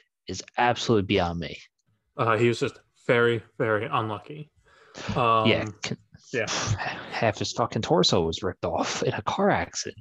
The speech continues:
Speaker 1: Like, how did you even keep him alive in the hospital?
Speaker 2: I, I don't know. Um, another character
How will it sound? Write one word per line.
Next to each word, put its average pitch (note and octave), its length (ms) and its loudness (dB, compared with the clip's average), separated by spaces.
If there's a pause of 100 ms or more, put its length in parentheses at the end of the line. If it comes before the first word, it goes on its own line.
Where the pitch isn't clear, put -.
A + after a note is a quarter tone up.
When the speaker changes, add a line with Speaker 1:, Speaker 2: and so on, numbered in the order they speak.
Speaker 1:
Like, G#2+ 300 0
how E3 200 4
did E3+ 120 6
you D#3+ 80 8
even D3+ 260 4
keep - 240 0
him E3 100 0
alive A2 440 4
in A#2+ 80 -2
the F#2+ 80 2
hospital? - 600 -6 (300)
Speaker 2:
I, B2+ 80 -2
I B2 120 4
don't A#2 120 4
know. - 640 -4
Um, A#2+ 380 2
another F3+ 240 2
character G#2+ 520 0